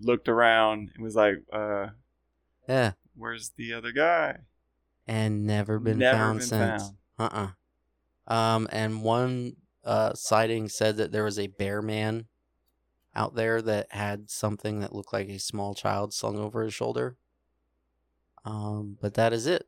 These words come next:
Speaker 1: A bear man?
Speaker 2: Mm-hmm.
Speaker 1: Sasquatch?
Speaker 2: Bear man.
Speaker 1: Sasquatch.
Speaker 2: Sasquatch.
Speaker 1: Getting
Speaker 2: Yeah,
Speaker 1: another,
Speaker 2: and that
Speaker 1: getting
Speaker 2: was at
Speaker 1: another
Speaker 2: the
Speaker 1: child.
Speaker 2: Smoky Mountains National Park.
Speaker 1: So maybe the Sasquatch likes ad-,
Speaker 2: Kids?
Speaker 1: adopting children.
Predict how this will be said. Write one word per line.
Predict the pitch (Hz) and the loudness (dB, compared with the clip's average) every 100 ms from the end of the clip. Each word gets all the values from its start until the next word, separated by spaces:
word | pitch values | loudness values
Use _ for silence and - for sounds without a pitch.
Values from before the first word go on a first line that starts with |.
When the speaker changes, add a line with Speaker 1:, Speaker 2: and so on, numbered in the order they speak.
| - | -6
Speaker 1:
A | |
bear | 101 92 110 | 0 2 2
man? | 113 123 - _ _ | -4 -8 -14 _ _
Speaker 2:
Mm-hmm. | 131 131 175 - _ - | -2 0 0 -4 _ -4
Speaker 1:
Sasquatch? | - 113 123 - - - - | 0 0 0 -8 -10 -20 -4
Speaker 2:
Bear | - 127 | 4 6
man. | 117 107 98 95 - - _ | 6 2 -2 -6 -14 -20 _
Speaker 1:
Sasquatch. | - 117 - 135 - | -6 -4 -2 -4 -4
Speaker 2:
Sasquatch. | - 107 - - - - - - - - _ _ _ - | -6 -6 -8 -12 -16 -20 -20 -20 -20 -20 _ _ _ -4
Speaker 1:
Getting | 113 107 | 0 2
Speaker 2:
Yeah, | 127 113 | 4 4
Speaker 1:
another, | |
Speaker 2:
and | 117 | 6
that | 135 | 6
Speaker 1:
getting | |
Speaker 2:
was | 143 131 | 6 4
at | |
Speaker 1:
another | 127 127 | 4 4
Speaker 2:
the | |
Speaker 1:
child. | 120 110 | 6 6
Speaker 2:
Smoky | 120 104 | 6 4
Mountains | 120 113 104 104 | 2 2 2 -2
National | 101 101 - 104 | -2 -2 -2 -4
Park. | 98 110 107 - _ | -4 -6 -6 -10 _
Speaker 1:
So | _ 107 | _ -14
maybe | 113 139 151 | -8 -6 -4
the | 135 117 | 0 0
Sasquatch | - 127 127 - 131 - | 2 -2 -2 -2 -2 -2
likes | 117 120 - - - _ _ _ _ _ _ _ _ 110 | -4 -4 -4 -12 -16 _ _ _ _ _ _ _ _ -4
ad-, | |
Speaker 2:
Kids? | 110 127 | 0 0
Speaker 1:
adopting | 113 107 110 120 113 | 0 4 2 0 -14
children. | - 123 107 | -14 -16 -16